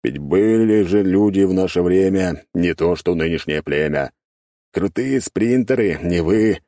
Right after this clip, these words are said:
Под его весом охнули уже мы оба,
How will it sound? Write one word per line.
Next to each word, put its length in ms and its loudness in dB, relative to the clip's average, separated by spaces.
Под 160 -4
его 220 0
весом 460 -2
охнули 440 -2
уже 280 0
мы 180 0
оба, 460 -2